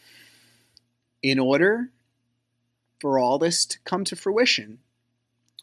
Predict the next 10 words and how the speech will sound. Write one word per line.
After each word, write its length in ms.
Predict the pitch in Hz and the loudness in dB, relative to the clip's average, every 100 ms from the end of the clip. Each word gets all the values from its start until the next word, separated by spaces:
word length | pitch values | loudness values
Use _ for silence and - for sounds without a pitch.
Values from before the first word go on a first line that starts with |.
| - _ _ _ _ _ _ _ _ _ _ _ _ - | -20 _ _ _ _ _ _ _ _ _ _ _ _ -6
it 100 | 127 | -2
was 220 | 123 - - - | -2 -4 -12 -4
forty-two 920 | 156 151 160 170 196 208 - - 165 | 2 6 4 4 -2 -4 -4 -2 0
days 680 | 147 135 104 - - - - _ _ _ _ _ _ _ | 2 2 0 -6 -8 -6 -8 _ _ _ _ _ _ _
of, 560 | 123 120 117 113 113 - - _ _ _ - | -10 -8 -8 -10 -14 -18 -20 _ _ _ -6
I 120 | 127 | -2
missed 340 | 127 113 - | -2 0 0
Thanksgiving, 760 | - 110 - - 131 139 139 143 _ - - _ _ _ _ | -2 -8 -6 -4 -2 -2 -2 -8 _ -20 -20 _ _ _ _
I 160 | 113 117 | -14 -10
missed 640 | 113 110 110 - - - | -10 -10 -8 -6 -6 -10